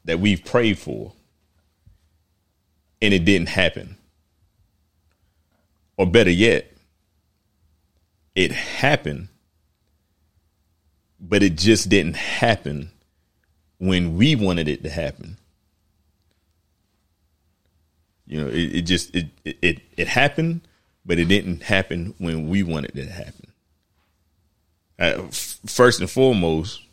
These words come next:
we gotta understand that when we pray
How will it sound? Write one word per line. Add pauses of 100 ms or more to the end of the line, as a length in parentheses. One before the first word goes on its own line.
(380)
we
gotta
understand
that (840)
when
we
pray